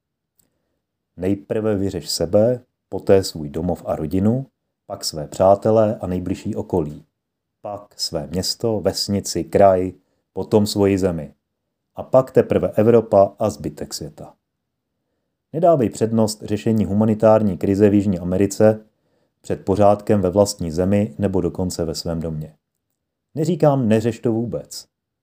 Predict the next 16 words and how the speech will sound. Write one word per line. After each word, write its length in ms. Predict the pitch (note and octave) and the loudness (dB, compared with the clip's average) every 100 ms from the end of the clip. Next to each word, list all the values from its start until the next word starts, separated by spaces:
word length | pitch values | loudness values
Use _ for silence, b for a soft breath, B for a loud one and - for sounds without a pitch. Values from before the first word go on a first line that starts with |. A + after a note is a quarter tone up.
| _ | _
ale 180 | - F2 | -6 -4
dej 240 | E2 G2 | 0 -2
tomu 320 | G#2+ A2+ G#2+ G#2+ | 2 2 2 2
správné 600 | - - F#2 F#2 F#2+ F2+ | -2 0 0 0 -4 -6
pořadí. 560 | G2 F2+ D#2 - - _ _ _ _ _ _ _ _ _ _ _ _ _ _ _ _ _ _ - | -4 -4 -4 -8 -20 _ _ _ _ _ _ _ _ _ _ _ _ _ _ _ _ _ _ -6
Hledej 300 | B2+ D3+ G2 | 0 2 4
lidi, 400 | G2+ G2 A2 A2 | 2 2 2 2
kteří 800 | A2 - - - F#2 F#2 F2+ - | -2 -12 -10 -6 -4 -4 -6 -10
začínají 520 | E2 F2+ - G#2 G2 | -8 -8 -4 -2 0
vidět 260 | F#2 F#2 F#2+ | 0 -2 -2
svět 260 | - F#2+ - | -4 -6 -6
podobně. 540 | F#2+ F2+ D2+ E2 - _ _ _ _ _ _ _ _ _ _ _ _ _ _ _ _ _ _ _ | -6 -6 -6 -12 -20 _ _ _ _ _ _ _ _ _ _ _ _ _ _ _ _ _ _ _
A 240 | F2 E2+ | -6 -6
nezapomeň 960 | D#2+ E2+ E2 F#2+ - F2+ F2+ F2 E2+ E2+ | -4 -4 0 0 2 0 0 -2 -4 -6
na 80 | F2 | -6
humor. 460 | D#2+ F2+ D2 - | -4 -8 -8 -14